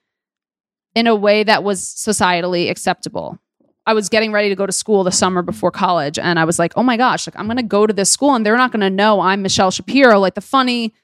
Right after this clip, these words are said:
cool, you know, whatever I thought of myself type of person, and whatever my friends thought of me, they're not gonna know me, and my weight might be a barrier for them to know me."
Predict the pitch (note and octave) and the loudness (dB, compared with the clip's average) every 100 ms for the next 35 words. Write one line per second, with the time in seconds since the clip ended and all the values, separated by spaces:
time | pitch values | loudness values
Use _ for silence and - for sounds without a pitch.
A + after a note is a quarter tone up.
0 | _ - D4 C#4 C4 A3+ G#3 F#3+ - _ | _ -2 2 4 4 4 2 -4 -14 _
1 | _ - G3 F#3 G#3+ C4+ B3 A3+ G#3 A3 | _ -4 -2 2 4 4 4 4 4 4
2 | G#3+ G3+ F#3 - G3 F3 G#3 F3+ - D#4 | 4 2 0 0 -2 0 -4 -6 -2 -2
3 | F4 G#3+ F#3 F#3+ - _ _ _ E3+ G#3+ | 0 -2 -6 -8 -16 _ _ _ -4 0
4 | A3 G#3 G3 - C#4+ D#4+ - G3 F#3 F#3 | 0 -2 -4 -2 -2 -2 0 0 0 -4
5 | F#3 G#3+ C4+ C#4 B3+ G#3 G3 G#3 G#3+ G#3 | -4 -2 -2 -2 -2 0 0 2 4 4
6 | F3 F3 C#4 G#4+ F#4+ _ _ G#3+ G#3+ G3+ | 2 0 0 -2 -8 _ _ -2 -2 -4
7 | F#3 - G3+ A3+ G3+ F3+ G#3+ - G3 F#3+ | -8 -2 0 2 0 -2 -4 0 -2 0
8 | G#3 F3+ E3+ D#3+ E3 G#3 B3+ - G#3+ G3 | -2 -2 -2 0 2 2 2 0 -2 0
9 | F3+ E3+ _ _ - C4 C4 G3 E3+ D#3 | -4 -8 _ _ -2 0 2 2 0 0
10 | G2 E2 | -4 -6